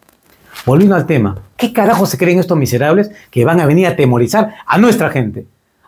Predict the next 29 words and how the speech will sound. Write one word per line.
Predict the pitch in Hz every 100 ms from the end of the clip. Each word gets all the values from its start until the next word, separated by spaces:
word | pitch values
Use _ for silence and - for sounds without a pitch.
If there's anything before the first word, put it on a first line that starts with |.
| -
A | 170 170
prohibir | 156 147 240
que | 240
trabajen | - - 220 247 226 139
porque | 135
tienen | 180 247
que | 196
pagar | 208 247
un | 226
cupo, | - 370 381 151 - _
pagar | 151 180 254 247
cupo | 302 311 190
por | 170
trabajar | 143 139 240 233 - -
en | 170 202
nuestro | 254 254 143
país, | 135 226 220 -
en | - 214
su | 151 135
propia | 262 180 147
tierra. | 185 226 381 381 _ _ _ _ _
Y | 226
esto | 262 269
también | 233 233
va | 247
para | 247
los | 202 147
delincuentes | 135 170 196
peruanos. | 208 139 175 131 95